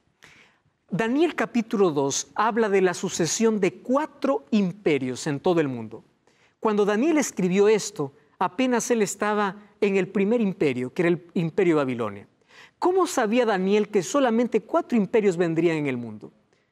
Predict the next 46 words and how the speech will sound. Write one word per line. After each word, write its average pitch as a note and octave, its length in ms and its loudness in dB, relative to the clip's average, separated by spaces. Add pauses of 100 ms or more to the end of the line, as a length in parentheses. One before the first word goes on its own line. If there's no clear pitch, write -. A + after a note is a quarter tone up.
(280)
¿Cómo F#4 260 2
supo C4+ 460 2
eso C4+ 240 -4
si B3+ 240 4
él D4 120 4
ni C4 100 4
siquiera C#4 500 0
vivió A#3+ 320 0
en C4+ 80 0
lo, A#3+ 220 -2
pa-, G3+ 280 -2
para F#3+ 240 -2
poder, G#3+ 320 2 (300)
eh, A#4+ 120 -2
registrar G3 680 -2
o F#3+ 180 0
poder, F#3+ 680 0
eh, F3 120 2
verificar G#3 720 -2
que G#3 120 0
esos F#3+ 220 0
cuatro F#3+ 300 -2
imperios F3+ 380 0
acontecieron? G3 720 -2 (680)
Esto C4+ 320 -2
es C4 160 0
inspirado A#3 560 0
por A3+ 220 0
Dios. B3+ 420 -6 (400)
¿Y G3 140 0
quieres G#3+ 360 2
más G3 220 0
evidencias? F#3+ 720 -2 (720)
¿Tú D#4+ 120 0
sabías B3+ 400 0
que G#3+ 120 -2
la F3+ 140 0
palabra F#3+ 360 0
de F3 80 2
Dios F#3 260 0
incluso G3 480 -2
se - 140 -4
adelanta D#3+ 440 0
a - 20 -2
la E3 120 -2
ciencia? A3+ 480 -10